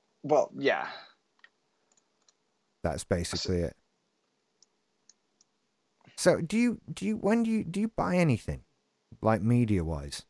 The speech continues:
Speaker 1: Um,
Speaker 2: What, what's your sort of general media setup?
Speaker 1: Uh, I, I occasionally buy things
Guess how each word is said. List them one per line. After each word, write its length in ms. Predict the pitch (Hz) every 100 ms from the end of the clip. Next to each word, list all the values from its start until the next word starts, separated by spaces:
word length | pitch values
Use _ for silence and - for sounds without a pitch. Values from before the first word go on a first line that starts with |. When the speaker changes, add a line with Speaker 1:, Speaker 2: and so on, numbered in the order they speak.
| _ _ _ _ _ _ _ _ _ _ - _ _ _ _
Speaker 1:
Um, 720 | 165 196 233 254 254 254 254 247 _
Speaker 2:
What, 240 | 160 202
what's 320 | 185 202 202
your 120 | 202 202
sort 220 | - 160
of 200 | 160 -
general 400 | 139 147 143 131
media 380 | 127 127 117 107
setup? 580 | - 110 - 80 - - _ _ _ _ _ _ _ _ - _ -
Speaker 1:
Uh, 340 | 147 151 139 -
I, 460 | 143 151 160 151 139 -
I 140 | 180
occasionally 840 | 160 160 - 170 185 175 175 160 156
buy 300 | 131 135 143
things 600 | - 139 139 135 -